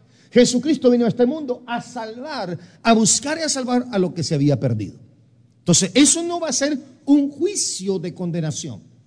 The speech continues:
sino que será un tribunal de recompensas, de premios. Por eso,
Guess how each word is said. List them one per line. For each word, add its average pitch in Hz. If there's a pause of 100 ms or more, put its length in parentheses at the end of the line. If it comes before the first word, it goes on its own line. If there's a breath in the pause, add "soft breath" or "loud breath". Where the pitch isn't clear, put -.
(100)
sino 180
que 180
será 170
un 175
tribunal 190 (340)
de 214
recompensas, 160
de 147
premios. 143 (540)
Por 220
eso, 233